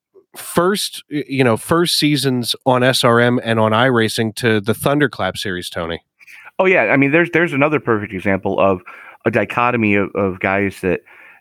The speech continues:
Speaker 2: you know, they just recently came over into the iRacing servers from the console world. And, uh, but the thing is, the majority of the people in the Thunderclap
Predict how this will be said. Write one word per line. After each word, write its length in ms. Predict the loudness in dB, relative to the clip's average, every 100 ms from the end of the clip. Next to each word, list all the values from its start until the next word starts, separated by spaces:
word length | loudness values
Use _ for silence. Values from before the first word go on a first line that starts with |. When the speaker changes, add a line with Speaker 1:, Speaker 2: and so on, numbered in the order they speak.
| _
Speaker 2:
you 100 | 0
know, 100 | 2
they 160 | 2 0
just 200 | -2 -2
recently 340 | -2 0 -2
came 280 | 0 2 2
over 240 | 2 -2 0
into 320 | 0 0 2
the 80 | 2
iRacing 420 | 4 2 -2 -4
servers 360 | -2 -2 -2
from 260 | -4 0 0
the 80 | 0
console 580 | 0 -2 -2 -6 -8 -6
world. 360 | -2 0 -2 -8 -18 -20 -20 -20 _
And, 480 | 0 2 2 2 0 -2
uh, 100 | -2 -2
but 140 | -4
the 80 | -2
thing 240 | 0 2
is, 340 | 4 4 2 -4 -20 -20 -20 _ -2
the 120 | 2
majority 640 | 2 2 2 2 2 2 0
of 80 |
the 60 | -2
people 360 | -6 -4 -4 0
in 340 | 2 2 2 0
the 140 | -2
Thunderclap 640 | 0 0 0 0 0 0